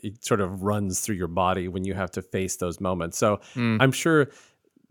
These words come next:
Speaker 1: Zita, e-, even though obviously we can already learn from her that she has, uh, a disposition towards charity and helping those in need, that she's still a child who's like, "Oh gosh, I'm, I, I gotta go tell Missus Fatinelli that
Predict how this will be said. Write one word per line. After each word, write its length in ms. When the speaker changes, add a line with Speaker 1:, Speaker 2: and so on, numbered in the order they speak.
Speaker 1:
Zita, 420
e-, 180
even 240
though 200
obviously 400
we 140
can 160
already 400
learn 380
from 180
her 220
that 180
she 140
has, 480
uh, 320
a 80
disposition 680
towards 280
charity 540
and 100
helping 300
those 260
in 140
need, 340
that 140
she's 180
still 240
a 60
child 500
who's 240
like, 300
"Oh 240
gosh, 400
I'm, 260
I, 200
I 20
gotta 180
go 220
tell 280
Missus 280
Fatinelli 540
that 220